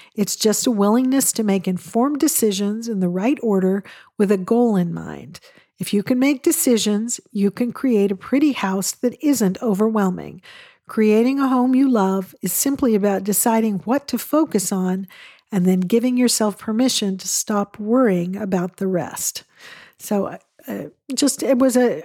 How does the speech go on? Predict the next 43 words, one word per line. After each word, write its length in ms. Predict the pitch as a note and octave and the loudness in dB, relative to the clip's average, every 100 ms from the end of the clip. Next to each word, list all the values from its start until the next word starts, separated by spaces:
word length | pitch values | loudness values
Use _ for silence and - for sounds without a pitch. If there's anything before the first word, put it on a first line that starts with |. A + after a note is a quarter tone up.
| - | -6
a 120 | C#4+ | -2
nice 460 | A#3+ B3+ C#4+ C#4+ - | 2 4 4 2 2
read 400 | A#3 A#3+ A3+ A3+ | 2 4 4 2
and 220 | A3+ F#3+ | -2 -2
something 340 | - A#3 A#3 A3+ | -2 -2 0 0
I 120 | G#3 | 0
enjoyed 520 | G3 F#3+ G#3+ G#3 F#3+ | 0 0 2 2 0
flipping 380 | A3 - G#3 F#3 | -2 -2 -4 -4
through 340 | G#3 G3+ G3+ | 0 2 2
and, 240 | F#3+ F#3 - | 2 -2 -6
and 320 | G#3+ F#3+ G3 - | -6 -6 -8 -10
kind 180 | G#3+ G3 | -6 -4
of 100 | - | -2
pondering 440 | A3 G#3 G3+ G3 | 0 0 0 -2
some 200 | F3+ G3+ | -4 -6
of 80 | F#3 | -6
the 60 | |
stuff 260 | F#3+ - G#3 | -8 -6 -6
she 140 | - | -4
had 160 | G3+ F3+ | -4 -6
to 60 | F#3 | -6
say. 480 | - D#4+ B3+ G#3+ - - - - - | -2 0 2 0 -2 -10 -16 -16 -2
And 100 | A#3 | 2
I 60 | G#3 | 2
appreciated 680 | G3 - C#4 - A#3 G3 | 0 2 2 4 2 2
the 60 | F#3 | 0
practical 720 | - A3 G3+ - G#3+ F#3+ F#3+ - - | -2 -2 -2 -4 -4 -2 -2 -4 -14
kind 200 | - G#3 | -6 -4
of 120 | G3 | -4
design 800 | F#3 G3 F#3 G3 G3+ G3+ F#3+ F#3+ G3+ | 0 0 2 2 2 2 2 -2 -6
suggestions 840 | - G#3 F3+ F3+ F3 - F3 G3+ - | -4 -2 -2 -2 -2 -6 -8 -6 -6
that 140 | - | -4
she 180 | - G#3 | -6 -4
offers. 600 | F3 E3+ - - - - _ _ _ - - - - - | -4 -6 -8 -14 -12 -12 _ _ _ -20 -20 -20 -20 -10
So 100 | - | -2
those 260 | A#3 F#4+ G4+ | 2 2 2
are 60 | |
my 160 | G4+ D#4 | 2 2
eight 400 | C#4 B3 C4 B3+ | 2 2 0 2
books 360 | G#3+ A3 A3 - | 0 0 -2 -2
that 180 | A#3 | 0
I 80 | G#3 | 2
recommend. 800 | G#3+ G#3+ G3+ G3+ G#3 G3+ A3 B3+ | 0 -2 -2 -4 -2 -2 -2 -6